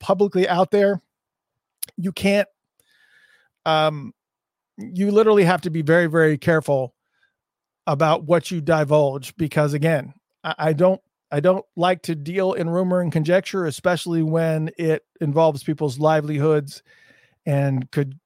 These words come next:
get people in a lot of trouble. So when people divulge or share information with me, uh, I keep it quiet until it's publicly available, and then I can talk about it.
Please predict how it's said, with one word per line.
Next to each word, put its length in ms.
get 180
people 280
in 80
a 60
lot 180
of 60
trouble. 400
So 680
when 360
people 500
divulge 600
or 100
share 340
information 580
with 140
me, 360
uh, 320
I 140
keep 200
it 80
quiet 320
until 320
it's 100
publicly 420
available, 540
and 160
then 80
I 100
can 140
talk 240
about 260
it. 80